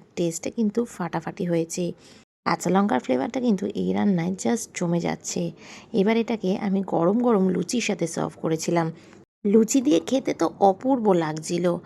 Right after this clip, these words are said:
আপনারা চাইলে এটা ভাতের সাথে, ফ্রাইড রাইস, পোলাও সব কিছুর সাথেই খেতে পারেন, আবার রুটি দিয়েও কিন্তু এটা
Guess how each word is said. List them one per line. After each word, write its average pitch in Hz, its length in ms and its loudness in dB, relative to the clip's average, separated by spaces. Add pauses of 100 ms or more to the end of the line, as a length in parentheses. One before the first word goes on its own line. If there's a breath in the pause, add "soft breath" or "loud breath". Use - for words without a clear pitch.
(420 loud breath)
আপনারা 196 340 -2
চাইলে 220 440 2 (540 loud breath)
এটা 233 240 8
ভাতের 185 380 4
সাথে, 226 340 4
ফ্রাইড 175 320 0
রাইস, 214 320 0
পোলাও 170 380 0
সব 190 280 -4
কিছুর 233 200 -4
সাথেই 247 280 0
খেতে 208 300 -2
পারেন, 165 300 -6
আবার 233 260 -2
রুটি 196 220 2
দিয়েও 190 260 2
কিন্তু 214 300 0
এটা 233 260 -2